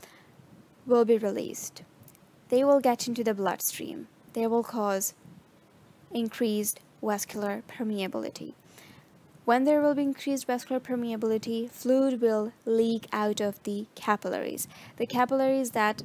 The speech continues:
surrounds the alveoli. When this fluid will be leaked out, this fluid will start compressing the alveoli. When the alveoli will be collapsed,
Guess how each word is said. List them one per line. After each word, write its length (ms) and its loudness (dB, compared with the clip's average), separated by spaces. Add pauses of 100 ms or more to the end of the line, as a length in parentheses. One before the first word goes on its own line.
(120)
surrounds 600 2
the 100 -2
alveoli. 560 0 (340)
When 440 -2
this 260 4
fluid 320 0
will 140 2
be 120 0
leaked 300 -2
out, 260 -2 (300)
this 240 6
fluid 240 2
will 140 0
start 520 -2 (220)
compressing 720 -4
the 180 -6 (200)
alveoli. 440 -6 (380)
When 180 0
the 120 0
alveoli 480 2
will 120 0
be 100 -2
collapsed, 680 -6